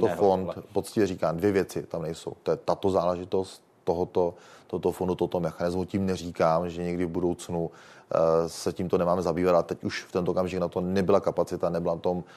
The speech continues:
Speaker 2: ta technická, politická shoda. A druhé opatření, které tam není, tak jsou přímé, eh, asignace, aby dítě mohlo případně převádět jedno, jedna a půl procenta svého sociálního odvodu na to důchodové konto svého rodiče, kterému by to navýšilo důchod v dalším měsíci,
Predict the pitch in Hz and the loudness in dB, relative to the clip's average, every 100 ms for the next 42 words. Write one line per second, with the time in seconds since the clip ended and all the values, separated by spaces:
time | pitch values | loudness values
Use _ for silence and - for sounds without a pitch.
0 | - - - 101 90 98 101 - 82 78 | -20 -16 0 2 2 0 -2 -2 -2 -2
1 | - 87 87 - 90 87 85 76 67 - | 0 0 0 0 2 2 2 0 0 -4
2 | - - - _ 90 80 98 107 - 90 | -14 -20 -20 _ -2 2 4 6 6 4
3 | 92 - 92 87 87 85 90 87 82 78 | -2 -2 -6 -2 0 2 0 0 -2 -4
4 | 71 - - _ - 85 - 98 90 - | -8 -12 -20 _ -6 -6 -2 -2 -2 -6
5 | 95 90 92 82 78 - - 85 82 82 | -8 -2 2 2 0 -8 -6 -2 0 2
6 | 78 - 82 101 90 82 - 85 69 85 | 0 -4 -4 -2 0 -2 -2 0 0 0
7 | 90 80 80 98 85 85 87 82 - 80 | -4 -4 -2 0 2 0 -2 -4 -8 -2
8 | 85 85 - 82 80 80 82 80 76 85 | -2 -2 -6 2 2 2 -2 -4 -2 -2
9 | 80 82 78 85 82 82 - 82 80 - | -2 -2 -4 -6 -6 -6 -6 -4 -4 -4
10 | 85 82 82 - 87 87 78 82 82 78 | -6 -4 -6 -2 -2 -2 -2 -2 -2 -6
11 | - - - 87 87 95 87 - 85 85 | -14 -20 -4 -4 0 -2 -2 -4 0 0
12 | 82 85 80 - 87 85 80 78 - 85 | 0 -2 -4 -4 -2 -2 -2 -6 -8 -6
13 | - 85 87 82 90 90 78 82 - 85 | 0 2 2 0 -2 0 -2 -2 -4 -4
14 | 80 90 78 78 - 80 78 82 - 87 | -4 -4 -2 -2 -4 -10 -10 -10 -4 -2